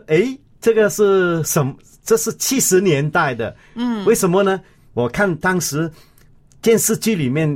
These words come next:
Speaker 1: 每一个角色都在穿着喇叭裤。
Speaker 2: 哦。
Speaker 1: 啊，那个衣是很窄的啊。
Speaker 2: 嗯。
Speaker 1: 啊，
Speaker 2: 那个衬衣很紧紧的，
Speaker 1: 很紧的。
Speaker 2: 然后底下是喇叭裤，很宽的。
Speaker 1: 对，
Speaker 2: 嗯。
Speaker 1: 对。那为什么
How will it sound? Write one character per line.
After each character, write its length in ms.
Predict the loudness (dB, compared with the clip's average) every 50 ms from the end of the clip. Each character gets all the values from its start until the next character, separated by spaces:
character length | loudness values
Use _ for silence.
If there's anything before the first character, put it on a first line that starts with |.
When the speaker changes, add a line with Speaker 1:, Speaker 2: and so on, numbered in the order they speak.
| -2
Speaker 1:
每 180 | -2 -2 0 0
一 40 | 0
个 420 | 0 0 0 2 2 0 0 -2 -2
角 300 | -4 -2 -2 -2 -2 -4
色 180 | -4 -2 -2 -2
都 140 | 0 -2 0
在 180 | 0 0 0 0
穿 300 | -2 -4 -2 -2 -2 0
着 160 | 0 0 0
喇 160 | 0 -2 -4 -4
叭 200 | -4 -4 -6 -6
裤。 320 | -6 -6 -6 -4 -6 -6 -12 -16 -8 -4
Speaker 2:
哦。 840 | -2 -2 -2 -2 -2 -2 0 0 0 -2 -2 -4 -4 -4 -4 -4 -2
Speaker 1:
啊， 300 | -2 -2 0 0 -2 -2 -4 -6 -8 -8 -8 -4
那 140 | -2 0 2
个 140 | 2 0 0
衣 120 | -2 -2
是 360 | -2 0 0 0 0 -2 -4 -8
很 300 | -6 -4 -2 -2 0 -2
窄 340 | -2 -2 -2 -2 -2 -2 -2
的 220 | 0 0 -2 -2
啊。 280 | -2 -4 -4 -4 -2 -2 -4
Speaker 2:
嗯。 340 | -4 -4 -4 -6 -8 -10 -12 -14
Speaker 1:
啊， 140 | -14 -14 -14 -16 -14 -8
Speaker 2:
那 100 | -4 -2
个 100 | -2 -2
衬 220 | -2 -2 -2 -2 -2
衣 140 | -2 -4 -4
很 240 | -4 -4 -8 -6 -8
紧 260 | -8 -8 -8 -8 -8
紧 180 | -8 -4 -2
的， 40 | 0
Speaker 1:
很 120 | 0 2 2
紧 80 | 2 2
的。 60 | 2
Speaker 2:
然 160 | 2 2 2
后 80 | 2 2 0 0
底 80 | -2 -4
下 220 | -4 -4 -4 -4
是 160 | -4 -6 -4 -2
喇 180 | -2 -2 -2
叭 200 | -2 -2 -4 -4
裤， 280 | -4 -4 -4 -4 -4 -4
很 220 | -4 -8 -10 -6 -2
宽 300 | 0 2 2 4 4 4 2 2 0
的。 180 | -2 -6 -8 -8
Speaker 1:
对， 20 | -6
Speaker 2:
嗯。 160 | -6 -4 -2
Speaker 1:
对。 240 | 0 0 -2 -2 -4 -8 -14 -20 -20 -12 -6
那 220 | -2 -2 -2 -2 -6 _ -20 -20 _ _
为 260 | -8 -4 -2 -2 -2 -2
什 180 | -2 -2 -2
么 260 | 0 0 0 -2 -4